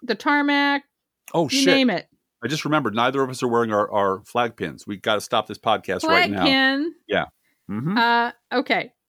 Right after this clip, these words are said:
Speaker 1: Cokie Roberts may no longer be with us, but Cokie's Law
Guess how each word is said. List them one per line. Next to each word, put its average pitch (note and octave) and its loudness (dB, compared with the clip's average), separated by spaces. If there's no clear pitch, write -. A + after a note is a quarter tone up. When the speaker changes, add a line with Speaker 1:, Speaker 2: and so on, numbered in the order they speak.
Speaker 1:
Cokie G#4+ 0
Roberts B3 0
may G3 -2
no G3 -2
longer G3 -2
be E3+ 0
with E3+ -2
us, D3+ -4
but - -6
Cokie's C4 0
Law E3+ 2